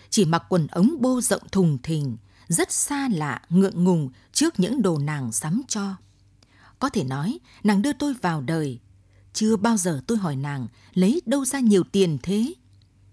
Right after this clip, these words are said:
Cũng chưa bao giờ tôi tự vấn vì sao nàng sành sỏi, từng trải sự đời như vậy.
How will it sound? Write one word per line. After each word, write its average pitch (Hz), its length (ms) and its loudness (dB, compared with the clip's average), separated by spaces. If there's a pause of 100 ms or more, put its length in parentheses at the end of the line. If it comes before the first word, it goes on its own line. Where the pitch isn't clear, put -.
(100)
Cũng 196 360 0
chưa 240 180 0
bao 220 180 0
giờ 147 300 -4 (300)
tôi 294 120 2
tự 240 200 0
vấn 185 300 0 (340)
vì 214 120 4
sao 302 260 -4
nàng 196 240 0
sành 190 300 0
sỏi, 170 360 -4 (440)
từng 214 240 6
trải 165 320 -4
sự 202 260 0
đời 202 180 2
như 262 180 0
vậy. 190 280 -4